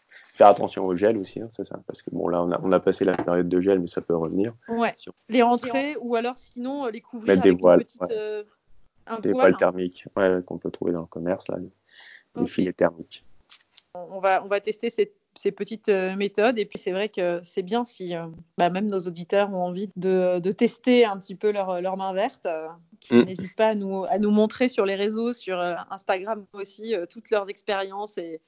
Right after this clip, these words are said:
Speaker 2: et voilà, c'est, c'est toujours chouette de partager, euh, tout ça. Euh, très bien.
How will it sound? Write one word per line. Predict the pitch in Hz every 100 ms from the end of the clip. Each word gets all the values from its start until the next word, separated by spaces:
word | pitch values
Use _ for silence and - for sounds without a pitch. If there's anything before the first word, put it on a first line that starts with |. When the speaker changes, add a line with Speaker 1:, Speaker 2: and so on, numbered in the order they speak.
| _ -
Speaker 2:
et | 190
voilà, | 180 175 190
c'est, | - 175
c'est | 175 175
toujours | 196 190
chouette | - 214 202
de |
partager, | 175 185 - 185 175 196
euh, | 160 156 170 _ _ _ _ -
tout | 190
ça. | - 185 - - - - _ _ -
Euh, | 214 214 214 208 208 208 208 208 208 208 208 202
très | - 269
bien. | 269